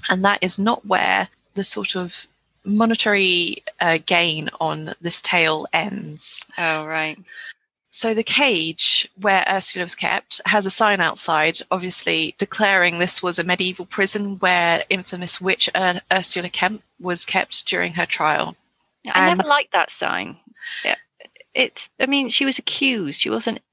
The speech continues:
Speaker 2: an infamous witch.
Speaker 1: Well, yes, she was an accused witch. I think it was all L S D for the reasons that happened. I can't, I don't know when the sign was made, but it was probably before people kind of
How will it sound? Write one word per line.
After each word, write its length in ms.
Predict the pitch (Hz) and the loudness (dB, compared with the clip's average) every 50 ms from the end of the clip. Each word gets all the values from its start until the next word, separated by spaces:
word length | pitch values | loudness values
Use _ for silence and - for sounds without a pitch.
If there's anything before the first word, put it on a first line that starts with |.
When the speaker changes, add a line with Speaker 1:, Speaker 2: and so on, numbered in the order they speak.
| - | -6
Speaker 2:
an 100 | 220 202 - - | -6 -6 -6 -4
infamous 540 | - 196 185 _ - - 202 185 175 - - | -6 -6 -6 _ -10 -10 -8 -8 -8 -8 -4
witch. 500 | - 95 - - _ - - - - - - - - - - - | 0 0 0 0 _ -6 -6 -6 -6 -6 -6 -8 -12 -14 -10 -6
Speaker 1:
Well, 640 | 254 254 254 247 240 233 233 233 233 233 240 226 - _ _ _ _ _ _ - | 2 4 6 6 6 6 6 6 4 4 2 0 -4 _ _ _ _ _ _ -8
yes, 680 | 196 190 175 165 180 170 - - - - - - - - _ | -2 0 2 2 2 2 0 -2 -4 -4 -4 -6 -8 -8 _
she 220 | - - - 233 | 0 0 0 0
was 100 | 226 220 | 0 -2
an 100 | 202 190 | -2 -2
accused 420 | 185 185 - - 202 185 - - - | -4 -6 -4 -4 -4 -2 -4 -4 0
witch. 340 | 175 175 170 - - - - - | 2 0 2 2 0 -2 2 2
I 180 | 190 196 190 | 2 2 2
think 260 | 185 - 170 170 175 - | 0 -4 -10 -10 -8 -10
it 80 | - | -6
was 140 | - 180 - | -4 -4 -2
all 360 | 156 156 160 156 156 156 - - | -2 -2 -4 -6 -8 -10 -10 0
L 140 | - 170 160 | 0 2 2
S 180 | 170 170 - - | 2 0 -2 -2
D 360 | - 160 - 156 180 196 - _ _ _ _ _ - - | 0 0 0 0 0 -2 -6 _ _ _ _ _ -20 -10
for 80 | - 202 | -4 -2
the 80 | 185 | 2
reasons 460 | 180 180 165 165 - - 170 170 170 - | 2 2 2 2 0 -4 -6 -6 -2 0
that 160 | 165 156 165 | 0 0 2
happened. 520 | 175 165 - - 175 180 175 180 185 - - - - - - - - - | 0 -2 -2 -2 -6 -6 -4 -4 -6 -6 -8 -8 -14 -12 -12 -10 -2 -2
I 80 | 220 | -2
can't, 220 | 226 - 247 - - | 2 4 2 2 2
I 60 | 208 | 2
don't 180 | 208 214 196 - | 2 2 2 2
know 160 | 190 196 196 | 0 0 0
when 140 | 196 202 190 | 0 0 -2
the 80 | 190 180 | 0 0
sign 320 | - - 196 190 190 185 | 2 4 4 2 2 2
was 160 | 170 165 - | -2 -4 0
made, 440 | 185 185 175 170 165 160 170 185 - - | 2 2 2 2 2 0 -2 -4 -4 -2
but 120 | - - | -2 0
it 40 | - | 0
was 120 | 175 175 | -2 -4
probably 360 | - - 196 175 - 165 160 170 | -2 -4 -4 -4 -4 -8 -8 -6
before 560 | - 165 - - - 190 180 180 170 165 - | -8 -10 -12 -8 -4 -2 -2 -2 -2 -4 -6
people 480 | - 202 180 175 - - 165 160 156 | -4 -4 -4 -4 -4 -8 -8 -8 -6
kind 220 | - - 180 170 170 | -2 -2 0 0 0
of 300 | 160 175 - - - | -2 -4 -8 -16 -20